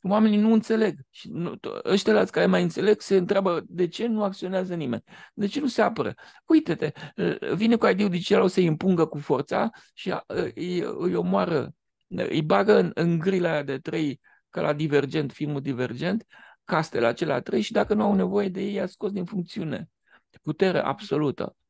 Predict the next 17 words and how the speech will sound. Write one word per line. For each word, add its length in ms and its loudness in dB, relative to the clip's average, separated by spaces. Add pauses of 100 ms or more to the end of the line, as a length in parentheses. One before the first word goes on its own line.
(360)
Și 180 -4
nu 180 6
văd 340 0
și 200 -12
nu 100 -2
înțeleg. 340 -2
Dacă 260 2
le 120 4
spui 300 -4
chestia 300 -4
asta, 180 -4
se 120 -6
înfurie. 480 -2 (1040)
Da? 320 -2 (1120)
Oh, 260 0
sau 220 2
cum? 300 4